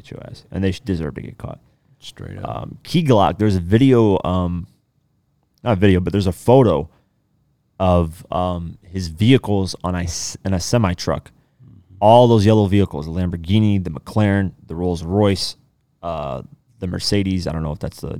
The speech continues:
Speaker 1: G L E forty, forty-three or whatever the hell it is. All of them are on a semi truck, and people are saying he's getting the fuck up out of Memphis.
Speaker 2: Yeah.
Speaker 1: Which I don't think he even lived in Memphis, to be honest with you. Maybe he did, but he's,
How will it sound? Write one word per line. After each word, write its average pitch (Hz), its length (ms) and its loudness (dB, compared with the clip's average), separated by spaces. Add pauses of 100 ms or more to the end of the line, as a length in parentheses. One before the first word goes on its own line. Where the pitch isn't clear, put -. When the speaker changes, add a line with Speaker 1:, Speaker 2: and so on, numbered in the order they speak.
Speaker 1:
G 85 220 -8
L 78 160 -4
E 80 140 -6
forty, - 280 -10 (260)
forty-three 85 460 -10
or 80 60 -8
whatever - 200 -10
the - 60 -10
hell - 120 -8
it 50 80 -10
is. - 140 -12 (720)
All 113 260 6
of 117 40 4
them 113 140 2
are 98 120 4
on 92 60 0
a 90 80 -4
semi 107 320 0
truck, 104 440 -2
and 90 160 -6
people 101 180 0
are 92 40 0
saying 95 260 -2
he's 85 160 -4
getting 92 220 -2
the 87 100 -6
fuck - 260 -4
up 76 120 -8
out - 80 -6
of 65 80 -10
Memphis. 82 480 -12 (1300)
Speaker 2:
Yeah. 92 220 -20 (540)
Speaker 1:
Which - 380 0 (380)
I 110 40 2
don't 123 120 4
think 110 100 0
he 98 60 4
even 87 200 0
lived 90 180 2
in 90 80 0
Memphis, 95 280 -4
to - 60 -18
be - 100 -10
honest 95 220 -8
with 98 160 -16
you. 110 80 -10
Maybe 95 280 -8
he 90 60 -8
did, 95 340 -6
but 85 140 -8
he's, 92 280 -2